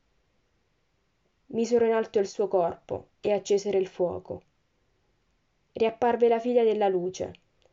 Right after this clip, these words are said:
l'aurora dalle dita di rose, e tutti si riunirono intorno al rogo di Ettore splendente.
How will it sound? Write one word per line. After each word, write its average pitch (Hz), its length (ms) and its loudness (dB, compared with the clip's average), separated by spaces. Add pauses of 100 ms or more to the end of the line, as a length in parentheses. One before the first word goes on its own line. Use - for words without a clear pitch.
(180)
l'aurora 240 520 6
dalle 196 260 4
dita 196 220 -2
di 196 140 0
rose, 170 500 -2 (640)
e 220 260 -2
tutti 214 360 -4
si 196 160 -4
riunirono 214 440 2
intorno 190 420 2
al 196 60 0
rogo 214 280 2
di 190 140 2
Ettore 190 320 -2
splendente. 175 960 -4